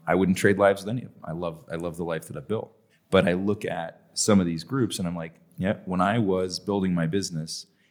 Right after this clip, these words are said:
they were all playing Frisbee in the quad." And now they do all get together more often. I'm often invited. I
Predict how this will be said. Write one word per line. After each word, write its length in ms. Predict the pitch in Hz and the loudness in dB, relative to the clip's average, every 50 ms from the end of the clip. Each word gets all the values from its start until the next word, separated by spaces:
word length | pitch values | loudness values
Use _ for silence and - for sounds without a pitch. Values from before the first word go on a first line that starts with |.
| _ _ | _ _
they 140 | - 113 131 | 8 8 10
were 220 | 117 127 160 165 | 10 8 8 6
all 100 | - - | 6 6
playing 300 | - - 98 82 80 80 | 4 0 -6 -6 -8 -10
Frisbee 380 | - - - - - - 82 80 | -10 -12 -12 -12 -12 -14 -14 -14
in 60 | - | -14
the 60 | - - | -16 -16
quad." 280 | - - - - - - _ _ _ _ _ _ _ _ _ _ _ | -12 -12 -12 -12 -14 -18 _ _ _ _ _ _ _ _ _ _ _
And 160 | 87 87 87 | 4 6 6
now 380 | 87 87 85 90 92 - - - _ - | 6 6 6 4 0 -2 -6 -12 _ -2
they 160 | - 117 123 123 | 4 6 6 6
do 220 | 110 135 151 147 | 6 4 8 10
all 120 | 120 92 | 10 8
get 180 | 92 90 95 - | 8 4 -2 -4
together 480 | - 92 82 85 82 80 78 78 80 - _ _ _ _ _ | -4 -6 -4 -2 -2 -4 -4 -8 -12 -16 _ _ _ _ _
more 220 | - 87 85 80 76 | -2 0 2 2 0
often. 300 | 73 - - - - - - _ _ _ | -2 -4 -6 -12 -14 -14 -16 _ _ _
I'm 140 | 269 247 233 | 4 4 6
often 280 | - - - - 104 | 6 4 4 2 0
invited. 480 | 90 85 85 78 85 82 87 92 90 - | 0 0 0 0 0 0 0 0 -4 -4
I 140 | 85 85 | -8 -8